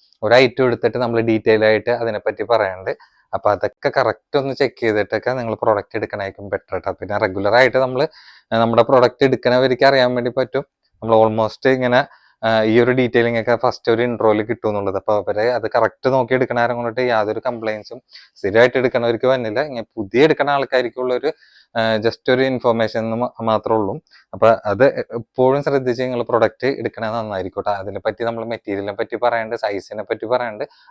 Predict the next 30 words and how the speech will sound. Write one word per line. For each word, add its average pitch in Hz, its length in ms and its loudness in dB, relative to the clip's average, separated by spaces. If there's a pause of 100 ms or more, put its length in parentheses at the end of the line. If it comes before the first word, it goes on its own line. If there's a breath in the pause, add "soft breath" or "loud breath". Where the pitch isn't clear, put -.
ഒക്കെ 120 140 -14
കറക്റ്റ് - 440 -4
ഫോളോ 131 260 6
അപ്പ് 110 160 0
ചെയ്തിട്ട് 110 240 0
വേണം 110 160 -2
എടുക്കാൻ 98 380 -6
ട്ടോ. 127 140 -4 (600)
അടുത്ത 135 160 2
ഐറ്റം 147 220 8
നോക്കിയേ, 113 340 0
നല്ല 107 380 -2 (120)
സോഫ്റ്റ് 101 500 -6
ഷിനോൺ 110 340 -4
സിൽക്ക് 101 300 -8
മെറ്റീരിയലാണ് 101 600 0
വന്നിട്ടുള്ളത്. 98 460 -2
അത് 107 80 -2
നല്ല 110 300 -10
സ്മൂത്ത് 107 480 -4
ആയിട്ട് 107 200 2
ഏകദേശം 101 600 -2
ഒരു 113 100 -2
സിന്തറ്റിക് 101 640 -8
മെറ്റീരിയലൊക്കെ 104 600 -4
ആയിട്ടുള്ള 110 400 0
ഒരു 113 200 0 (400 soft breath)
ടൈപ്പിൽ 104 300 2
തോന്നുന്നുണ്ട് 98 500 0
ട്ടോ. 92 80 -6